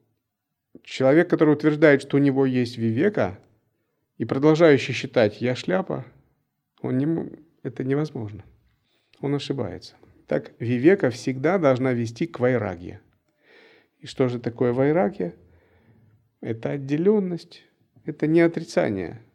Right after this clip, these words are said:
но это отделенность от энергии, которую мы продуцируем. Это самодостаточность. Это свобода в полноте. Свобода в полноте самоприсутствия.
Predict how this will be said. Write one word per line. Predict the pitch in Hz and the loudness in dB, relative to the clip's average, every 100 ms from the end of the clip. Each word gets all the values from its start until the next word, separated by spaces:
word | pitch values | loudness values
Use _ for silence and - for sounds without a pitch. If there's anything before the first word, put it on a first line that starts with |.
| _ _ | _ _
но | 113 123 | -6 -4
это | 139 143 | -2 -2
отделенность | 139 131 131 117 92 90 - - - _ _ _ _ _ _ _ _ _ _ _ _ _ _ _ _ _ - | -2 -4 -2 -2 -4 -8 -14 -20 -20 _ _ _ _ _ _ _ _ _ _ _ _ _ _ _ _ _ -8
от | 117 117 - - | -8 -8 -10 -4
энергии, | 123 131 165 202 156 | 0 2 4 2 0
которую | 127 120 131 123 | -2 -2 0 0
мы | 113 | 0
продуцируем. | 113 110 101 104 - 87 85 87 | -4 -8 -8 -10 -12 -12 -14 -12
Это | 127 - 139 | -12 -8 -6
самодостаточность. | - 143 139 131 - 107 95 80 - - - _ _ _ _ _ _ _ _ _ _ _ _ - | -4 -2 -2 -6 -4 -4 -4 -10 -18 -20 -20 _ _ _ _ _ _ _ _ _ _ _ _ -12
Это | 131 127 | -6 -6
свобода | 113 120 131 139 165 180 160 | -6 0 0 4 2 4 2
в | - | 0
полноте. | - 143 151 143 95 85 67 110 - | -2 0 0 -2 -6 -8 -8 -16 -20
Свобода | - - 117 156 180 175 | -16 -6 -2 0 0 0
в | 165 | -2
полноте | 143 131 117 117 156 147 120 | -4 -2 -4 -2 -2 -4 -6
самоприсутствия. | - 127 127 131 120 - - - - 117 | -8 -6 -6 -10 -12 -14 -18 -20 -20 -20